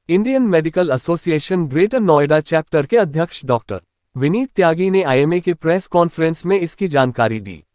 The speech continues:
उन्होंने कहा, कोलकाता के एक अस्पताल में महिला डॉक्टर के साथ हुई दरिंदगी ने पूरे देश को झकझोर दिया है। देश भर के resident doctors पिछले कुछ दिनों से हड़ताल पर हैं और अब Indian Medical Association आईएमए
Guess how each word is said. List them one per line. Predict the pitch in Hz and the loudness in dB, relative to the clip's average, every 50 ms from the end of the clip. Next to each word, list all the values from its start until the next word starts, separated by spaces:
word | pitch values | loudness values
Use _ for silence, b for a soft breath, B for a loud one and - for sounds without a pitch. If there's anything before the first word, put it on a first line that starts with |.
| _ _ _ _ | _ _ _ _
उन्होंने | - 160 170 190 220 247 269 269 | -2 0 2 2 2 2 0 0
कहा, | - 190 175 180 180 | -2 -2 -2 -2 0
कोलकाता | 170 170 160 151 151 165 160 156 190 | 0 2 0 2 2 0 -2 -2 -2
के | 180 - 190 | -2 0 0
एक | 175 156 170 - 147 | 0 0 -2 -2 -4
अस्पताल | 135 - - 139 135 - 165 190 208 | -6 -6 -6 -4 0 0 2 2 2
में | 214 214 | 2 2
महिला | 185 151 135 131 139 156 175 180 | 2 2 0 0 0 0 0 0
डॉक्टर | 160 143 135 127 - 156 147 | 0 0 -2 0 0 -2 -2
के | 139 - 139 | 0 -2 -4
साथ | - - 139 151 151 - | 0 0 0 0 0 0
हुई | 170 185 190 | -2 0 0
दरिंदगी | 151 147 143 156 160 151 151 175 202 | 0 0 0 0 0 -2 0 0 0
ने | 208 226 226 | 0 0 -2
पूरे | - 160 139 147 226 | -2 0 0 2 2
देश | 220 180 156 147 - | 2 0 -2 -4 -2
को | - 247 254 | -2 -2 -2
झकझोर | 185 156 131 127 120 131 127 123 | -2 -2 -4 -4 -2 -2 -2 -2
दिया | 113 110 104 98 | -2 -2 -2 -2
है। | 92 92 92 85 90 - _ _ _ _ _ _ _ _ _ _ _ _ _ - | -2 -4 -8 -14 -16 -18 _ _ _ _ _ _ _ _ _ _ _ _ _ -8
देश | 127 123 135 160 185 - 196 | -4 0 0 0 0 -2 -2
भर | 226 262 262 | -2 -2 0
के | - 240 214 | 2 2 2
resident | 170 156 147 143 156 160 175 185 190 175 | 2 2 0 0 0 0 2 2 0 0
doctors | 143 131 131 131 - - 170 165 - | 0 0 0 0 2 0 -2 -2 -2
पिछले | - 165 160 - - 240 240 | -4 -6 -6 -4 -4 -4 -2
कुछ | - 202 196 - - | 0 0 -2 -2 -2
दिनों | 135 143 143 156 156 | -2 0 0 0 0
से | - - 147 | -2 -2 -4
हड़ताल | 123 120 113 107 - 120 120 127 | -2 -2 -4 0 2 2 2 2
पर | 131 - 147 143 | 2 0 0 0
हैं | 131 156 190 | 0 -2 -2
और | 165 139 139 139 | 0 0 2 2
अब | 135 135 127 | 2 2 2
Indian | 135 156 165 175 196 214 208 | 0 0 2 2 2 2 2
Medical | 190 165 156 147 156 151 - 170 160 | 2 2 2 0 -2 -2 -2 0 0
Association | 139 - - 156 160 - 185 185 185 185 - 214 220 226 - | 0 0 -2 -4 -4 -2 -2 0 0 0 0 -2 -2 -2 0
आईएमए | - 135 131 127 135 180 202 214 247 | 0 0 2 2 2 2 0 0 -2